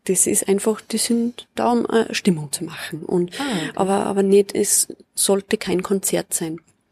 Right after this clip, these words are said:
Speaker 2: Es ist
Speaker 1: Mit
Speaker 2: auch keine dominante Musik, es
Speaker 1: Mhm.
Speaker 2: ist eher so eine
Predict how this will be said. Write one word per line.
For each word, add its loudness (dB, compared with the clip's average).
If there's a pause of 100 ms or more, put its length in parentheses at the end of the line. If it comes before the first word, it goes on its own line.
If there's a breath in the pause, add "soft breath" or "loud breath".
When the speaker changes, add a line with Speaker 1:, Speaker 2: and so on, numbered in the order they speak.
(320)
Speaker 2:
Es 0
ist 6
Speaker 1:
Mit -2
Speaker 2:
auch -6
keine -6
dominante -4
Musik, -8
es 4
Speaker 1:
Mhm. 8
Speaker 2:
ist 6
eher -6
so -10
eine -10